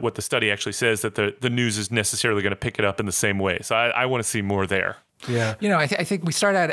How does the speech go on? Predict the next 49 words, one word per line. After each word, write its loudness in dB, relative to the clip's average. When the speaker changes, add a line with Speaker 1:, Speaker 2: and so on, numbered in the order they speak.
Speaker 3:
every 0
one 0
of 2
these 0
sh-, 0
um, 2
segments, 0
or -2
ev-, 2
every 2
one 2
of 0
segment 2
ones, 0
with 0
you, 0
Matt, -2
reciting 2
various, 0
<laughs> -16
various 0
press 0
releases, 0
essentially 0
titles 0
or, -2
of, 0
of -2
press 2
releases. 0
And, 0
you 2
know, 2
we -2
kinda 0
chuckle 0
and 0
we 0
snicker, 2
and, 0
and, 0
you 0
know, 0
some 2
of 0
them 2
we 0
think 0
are 2